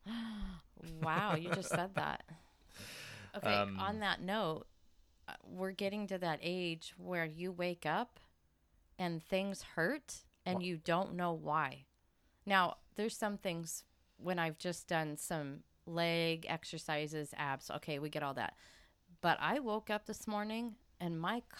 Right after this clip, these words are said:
Speaker 1: collarbone hurts. And I have no idea why. I did not run into
Speaker 2: That's
Speaker 1: anything.
Speaker 2: because you, s-, yeah, you didn't sleep well. You didn't sleep right.
Speaker 1: No, my, my
Speaker 2: You gotta learn how to
Speaker 1: collar-,
Speaker 2: sleep right,
Speaker 1: my
Speaker 2: Shannon.
Speaker 1: collarbone wouldn't hurt.
Speaker 2: Okay. Yeah.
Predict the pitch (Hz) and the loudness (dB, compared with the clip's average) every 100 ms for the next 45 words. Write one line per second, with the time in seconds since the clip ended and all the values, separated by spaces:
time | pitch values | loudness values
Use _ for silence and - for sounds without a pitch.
0 | - 175 202 185 160 151 139 139 147 131 | 0 2 2 0 -2 -4 -4 -6 -6 -6
1 | - - - - _ _ 175 165 170 233 | -8 -16 -18 -20 _ _ -6 -4 -2 -2
2 | 254 269 - - 170 165 165 170 170 180 | -2 -4 -6 -16 -10 -6 -2 2 4 4
3 | 190 175 170 165 165 156 156 135 - - | 2 0 0 -2 -4 -2 -4 -4 -10 -20
4 | - - 185 180 170 156 156 156 165 208 | -16 -2 0 2 0 -2 -2 0 0 -2
5 | 214 220 226 226 220 240 240 101 98 104 | -2 -2 -2 -2 0 0 0 -2 -4 -4
6 | 95 - - - 113 127 85 92 104 101 | -4 -6 -8 -8 -6 -6 -8 -6 -6 -4
7 | 117 101 - 151 - 95 85 78 85 101 | -6 -6 -6 -6 -6 -4 -4 -4 -8 -8
8 | 117 - 120 - 107 101 - - - - | -8 -8 -10 -8 -8 -8 -10 -18 -20 -20
9 | - 190 156 185 190 - - 185 170 117 | -8 0 0 0 -2 -4 -10 -6 -2 2
10 | 135 208 233 - - 113 101 104 202 196 | 6 8 6 2 -2 -6 -4 -4 -4 -4
11 | 220 220 208 220 208 180 160 165 170 175 | -2 2 4 4 0 0 0 -4 -4 -6
12 | - 156 170 - - - 95 87 117 95 | -6 -4 -4 -4 -10 -16 -14 -12 -14 -18
13 | - - - - - - - _ _ - | -20 -20 -20 -20 -20 -20 -20 _ _ -20
14 | _ 180 | _ 2